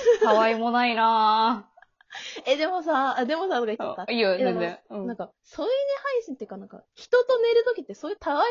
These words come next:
Speaker 2: もない話とかするんじゃないですか？
Speaker 1: あー。
Speaker 2: するもんなんじゃないですか？
Speaker 1: あ、そうだね。でも朝起きて覚えてない話しかしないよな。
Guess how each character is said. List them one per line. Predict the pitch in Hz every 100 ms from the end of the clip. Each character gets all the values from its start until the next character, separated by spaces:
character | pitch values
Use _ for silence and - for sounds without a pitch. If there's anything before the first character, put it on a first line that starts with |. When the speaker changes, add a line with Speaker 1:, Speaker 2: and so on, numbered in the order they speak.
| 480
Speaker 2:
も | 466
な | 480
い |
話 | 262 262 302
と | 175
か | 190
す | - -
る | 214 220
ん | 226
じ | 180
ゃ |
な | 175
い |
で | 156
す |
か？ | 202
Speaker 1:
あ | 190
ー。 | 185
Speaker 2:
す |
る | 294
も | 349
ん | 330
な | 220
ん |
じ | 180
ゃ |
な | 190
い |
で | 180
す | -
か？ | -
Speaker 1:
あ、 | 214
そ | 427
う |
だ | 453 165
ね。 | 170
で | 180
も | 170 -
朝 | 349 262
起 |
き | 269
て | 202
覚 | 208 339
え |
て | 240
な | 226
い | 233
話 | 185 185 185
し | -
か | 180
し | -
な | 185
い |
よ | -
な。 | -